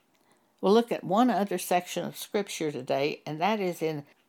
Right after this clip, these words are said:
First Corinthians chapter two. This is a wonderful chapter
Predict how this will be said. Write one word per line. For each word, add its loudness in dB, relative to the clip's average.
First 2
Corinthians 0
chapter 0
two. -2
This 8
is 4
a 2
wonderful 0
chapter -4